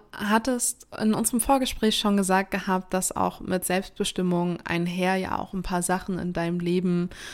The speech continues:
quasi heute stattfinden dürfen, äh, die du nicht missen wollen würdest. Und deshalb würde ich dich auch gerne hier, ähm, im On quasi, ähm, zu deinen fünf schönsten Sachen in deinem Leben quasi befragen. Und, ähm, vielleicht kannst du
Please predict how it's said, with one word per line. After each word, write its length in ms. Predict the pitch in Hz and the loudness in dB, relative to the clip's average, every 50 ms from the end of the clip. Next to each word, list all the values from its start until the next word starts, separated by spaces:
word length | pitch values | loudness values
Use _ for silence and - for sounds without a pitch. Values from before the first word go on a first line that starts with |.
| - - - | -16 -16 -16
quasi 520 | - - - 196 185 180 175 190 185 180 180 | -4 2 4 6 6 6 6 4 4 4 6
heute 640 | 180 202 196 233 254 - - 202 185 185 180 - 196 | 6 6 6 6 6 2 2 2 4 4 4 2 0
stattfinden 600 | - - - 190 185 - - 196 180 165 - 175 170 | 0 2 2 2 2 0 -2 -2 0 0 0 -2 -2
dürfen, 580 | 170 165 165 165 - - 180 175 175 180 - - | 0 0 0 0 -2 -2 -2 -2 -2 -4 -4 -6
äh, 140 | - 185 180 | -6 -6 -4
die 140 | 175 185 180 | -2 -2 -2
du 100 | 180 180 | 0 0
nicht 260 | 180 180 180 180 - | 0 0 0 -2 -2
missen 460 | 190 185 185 - 202 180 170 160 165 | -2 0 0 0 0 0 -2 -2 0
wollen 360 | 165 160 160 156 156 156 - - | 0 0 0 0 -2 -4 -6 -6
würdest. 420 | - 165 165 - 196 196 - - | -6 -4 -4 -2 -4 -4 -4 -6
Und 100 | - 185 | -6 -6
deshalb 300 | 185 180 - 185 175 - | -4 -4 -2 -4 -4 -2
würde 140 | 180 175 - | -4 -4 -4
ich 80 | 202 - | -6 -8
dich 200 | - 196 - - | -10 -8 -4 -2
auch 200 | - 180 - - - - - - - - - | -2 -2 -4 -6 -14 -16 -18 -18 -20 -10 -4
gerne 220 | - 185 180 180 | 0 2 2 2
hier, 500 | 175 175 - - 196 214 208 190 185 185 - - | 2 0 0 2 4 6 6 6 4 0 -2 -2
ähm, 460 | 180 170 170 175 165 170 185 196 - - | -2 -2 -2 -2 -2 -4 -6 -8 -8 -2
im 200 | - 196 190 180 - | 2 2 2 2 2
On 260 | - 175 180 185 196 | 2 0 2 0 -2
quasi, 580 | - - - 165 165 165 165 170 165 165 175 - - - | -2 -2 -2 -2 -2 0 -2 0 0 0 -2 -4 -6 -8
ähm, 300 | - 190 185 - 190 196 196 - - | -8 -8 -6 -6 -6 -8 -10 -8 -6
zu 140 | - - 202 | -4 -2 0
deinen 400 | 185 180 175 175 170 165 - - | 0 0 0 0 -2 -4 -6 -8
fünf 320 | - - - 226 226 - | -4 2 4 4 4 4
schönsten 500 | - - - 208 214 220 220 - - 180 | 2 0 2 2 2 2 0 -2 -4 -2
Sachen 320 | 170 175 175 180 - 190 170 | 0 0 0 0 -2 -4 -6
in 140 | 175 175 175 | -6 -6 -4
deinem 220 | - - - 175 | -4 -4 -4 -4
Leben 260 | 175 170 170 170 170 | -4 -2 -2 -2 -4
quasi 440 | - - 180 165 160 160 165 170 175 - - - - - - - | -4 -4 -4 -4 -2 -2 -4 -4 -6 -8 -14 -20 -20 -20 -4 0
befragen. 680 | 175 180 - - - - 165 165 165 160 165 170 180 196 | 0 0 0 0 -2 0 0 0 0 0 -2 -4 -6 -6
Und, 500 | - - 180 175 175 170 175 175 - - - | -6 -4 -4 -4 -2 -4 -4 -6 -8 -8 -8
ähm, 340 | - 180 180 175 170 170 170 | -6 -4 -4 -4 -4 -4 -6
vielleicht 360 | - - 185 170 170 175 - | -4 -2 0 2 2 0 0
kannst 340 | - 202 185 180 - - - | -2 0 0 0 0 0 0
du 220 | 190 185 185 185 | 2 2 2 2